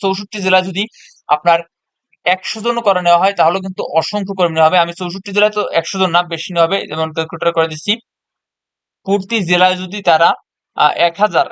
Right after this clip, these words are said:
প্রতি জেলায় এক হাজার কর্মী সর্বনিম্ন ধরা হয়েছে, এক হাজার গুণ আপনার চৌষট্টি দিদি কত?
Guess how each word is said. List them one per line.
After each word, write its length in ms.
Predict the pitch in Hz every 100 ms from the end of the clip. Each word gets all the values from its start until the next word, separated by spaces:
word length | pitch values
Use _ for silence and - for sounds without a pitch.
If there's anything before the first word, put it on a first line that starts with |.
| -
প্রতি 280 | - 202 208
জেলায় 220 | 190 214
এক 140 | 180 170
হাজার 320 | 185 196 190
কর্মী 340 | - 185 190
সর্বনিম্ন 640 | 196 - 190 190 180 175 175
ধরা 180 | 165
হয়েছে, 280 | 151 151 170 233 _ -
এক 180 | 151 151
হাজার 240 | 160 170
গুণ 200 | 151 165
আপনার 240 | 156 160 160
চৌষট্টি 440 | 165 156 160 -
দিদি 260 | 156 156 196
কত? 180 | 156 151